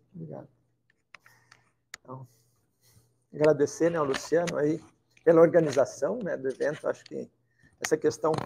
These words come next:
multiprofissional, né, faz, né, com que a gente reflita bastante o quanto nós sabemos pouco, né, sobre algum assunto,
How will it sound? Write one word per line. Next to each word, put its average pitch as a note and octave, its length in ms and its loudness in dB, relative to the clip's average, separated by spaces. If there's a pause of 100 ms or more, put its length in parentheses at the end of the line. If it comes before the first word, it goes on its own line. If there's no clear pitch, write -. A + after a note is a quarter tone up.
(160)
multiprofissional, D#3+ 1500 -2 (120)
né, D3+ 220 -2 (220)
faz, C#3+ 220 -4 (1600)
né, C#3+ 140 -4
com C3+ 140 -12
que D3+ 120 0
a D3 60 6
gente C#3+ 280 -4
reflita F3+ 400 -2
bastante D#3+ 680 0
o - 100 -14 (280)
quanto B3 380 6
nós F#3 340 6
sabemos E3+ 720 2
pouco, - 680 6 (220)
né, E3+ 320 2 (720)
sobre F#3 440 6
algum F#3+ 280 10
assunto, G#3+ 580 2